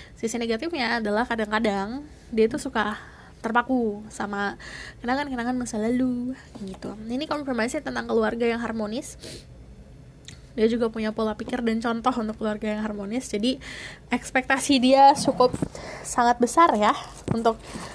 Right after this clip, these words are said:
untuk kita ngomongin soal keluarga, untuk ngomongin soal,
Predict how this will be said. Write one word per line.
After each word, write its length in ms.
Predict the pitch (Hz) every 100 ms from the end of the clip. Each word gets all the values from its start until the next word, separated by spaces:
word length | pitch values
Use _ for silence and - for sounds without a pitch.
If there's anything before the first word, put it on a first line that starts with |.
| -
untuk 160 | 220 247
kita 240 | 240 240
ngomongin 320 | 220 220 220 233
soal 240 | 233 214 220
keluarga, 500 | 214 202 214 220 - - - - -
untuk 180 | - 220
ngomongin 400 | 220 214 220 233
soal, 480 | 226 - 214 214